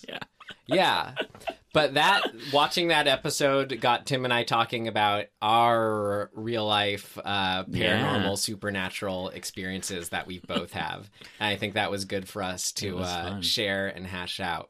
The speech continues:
Speaker 2: And that was
Speaker 1: We
Speaker 2: fun.
Speaker 1: we bonded so <laughs> much over paranormal experiences.
Speaker 2: Well, it was pretty cool 'cause Tim was like,
Speaker 1: <laughs>
Speaker 2: "Oh, yeah,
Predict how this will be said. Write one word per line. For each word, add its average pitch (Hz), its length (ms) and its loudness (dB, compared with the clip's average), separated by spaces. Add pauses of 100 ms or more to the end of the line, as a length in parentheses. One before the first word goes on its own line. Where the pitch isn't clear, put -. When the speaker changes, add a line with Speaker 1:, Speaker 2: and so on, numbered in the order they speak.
Speaker 2:
And 92 100 -12
that 90 140 -6
was 104 120 0
Speaker 1:
We 101 60 0
Speaker 2:
fun. 90 320 -6 (300)
Speaker 1:
we 104 160 -2
bonded 90 720 0
so 107 800 0 (260)
<laughs> - 280 -20
much - 500 -4 (420)
over 95 300 -2
paranormal 85 720 -4
experiences. - 640 -10
Speaker 2:
Well, 156 140 2
it 165 120 6
was 165 120 6
pretty 185 240 -2
cool 208 320 4
'cause 143 220 0
Tim 175 240 4
was 165 200 4
like, 127 400 2
Speaker 1:
<laughs> - 60 -10
Speaker 2:
"Oh, 196 120 2
yeah, 190 520 0